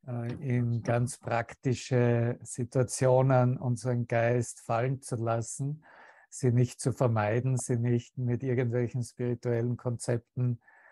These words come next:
zu überdecken, sondern, äh, wirklich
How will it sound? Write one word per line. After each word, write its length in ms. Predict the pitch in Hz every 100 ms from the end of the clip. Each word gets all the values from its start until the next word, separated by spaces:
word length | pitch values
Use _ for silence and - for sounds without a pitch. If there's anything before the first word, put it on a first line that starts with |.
| _ _
zu 180 | - 139
überdecken, 720 | 123 127 123 117 - 131 143
sondern, 760 | 131 127 120 117 120 117 117 120
äh, 400 | 123 117 117 117 117 _ _ - _ _
wirklich 1000 | 120 123 120 120 127 123 120 - - -